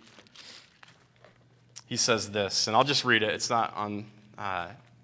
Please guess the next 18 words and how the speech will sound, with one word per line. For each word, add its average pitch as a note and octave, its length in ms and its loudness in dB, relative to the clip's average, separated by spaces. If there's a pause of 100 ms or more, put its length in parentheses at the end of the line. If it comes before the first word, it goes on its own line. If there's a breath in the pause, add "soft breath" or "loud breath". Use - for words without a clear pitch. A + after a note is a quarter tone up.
(380)
the - 60 -16
screen A2 260 -6
behind G#2 280 -6
me. G#2 80 -6
It G2+ 160 -8
says, A#2+ 300 -2 (420 loud breath)
"But C3+ 100 -6
the D#3 80 6
wisdom," D3+ 640 4 (640 loud breath)
he C3+ 60 -8
says, C#3+ 260 4
"who A#3 140 6
is F3 120 4
wise D#3+ 340 10
and E3 80 0
understanding C3 560 0
among G#2+ 260 -4
you? G2 200 -10